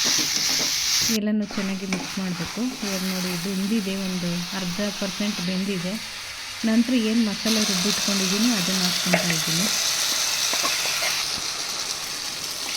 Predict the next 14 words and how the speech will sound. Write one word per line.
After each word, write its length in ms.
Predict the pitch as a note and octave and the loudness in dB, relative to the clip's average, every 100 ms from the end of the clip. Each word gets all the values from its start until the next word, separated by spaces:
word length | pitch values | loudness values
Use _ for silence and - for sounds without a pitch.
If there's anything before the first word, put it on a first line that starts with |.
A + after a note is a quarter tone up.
| - - - - G3+ | -6 -6 -6 -6 -2
ಜಾರ್ 260 | G#3 G#3 G#3+ - | 0 0 -2 -2
ತೊಳೆದು 340 | G#3+ G3 F3 - | -4 -4 -8 -6
ಕೂಡ 80 | G3 F#3 | -4 -2
ಅದನ್ನು 260 | F3 F#3+ F#3+ | -2 -2 0
ನೀರು 160 | F#3+ F#3 - | -2 -4 -4
ಸೇರಿಸ್ಕೊತಾ 600 | F3+ F3 - F3 F3 E3+ D#3+ | -4 -4 -4 -4 -2 -4 -6
ಇದ್ದೀನಿ. 280 | E3 E3+ G#3 - - - - - - | -6 -6 -8 -14 -18 -18 -18 -20 -8
ನಾನು 200 | G#3 G#3+ G3+ | -2 0 2
ಧನಿಯಾ 300 | G3+ G#3 G#3+ A#3 | 0 2 0 0
ಪುಡಿ 160 | A3 A3 G3 | 0 0 0
ಒಂದು 140 | G3 | -4
ಸ್ಪೂನ್ 240 | - G#3 G3+ | -4 -2 -2
ಹಾಕ್ಕೊತಾ 360 | F3+ F#3 F3 F3+ | -4 -4 -4 -4
ಇದ್ದೀನಿ. 280 | D#3+ E3+ | -4 -2